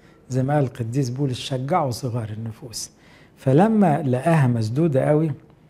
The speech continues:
بكت ولم تأكل في لحظة ضعف، فقال لها: "القانا رجلها يا حنة، لماذا تبكين؟ ولماذا لا تأكلين؟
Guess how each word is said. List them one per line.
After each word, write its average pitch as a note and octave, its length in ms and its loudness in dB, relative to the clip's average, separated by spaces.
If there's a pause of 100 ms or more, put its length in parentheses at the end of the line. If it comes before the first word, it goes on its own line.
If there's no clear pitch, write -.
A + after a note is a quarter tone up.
(580)
بكت D3 560 0 (160)
ولم C#3+ 280 2
تأكل B2 460 -4
في G3 140 -8
لحظة F#3 320 -2
ضعف، F3 500 2 (420)
فقال E3 520 4
لها: D3+ 180 -4 (320)
"القانا C#3 540 2
رجلها B2 420 0
يا C3 180 0
حنة، C#3 480 -6 (180)
لماذا D3+ 460 0
تبكين؟ C#3 640 -8 (680)
ولماذا C#3+ 580 2
لا D#3 200 2
تأكلين؟ B2+ 840 -4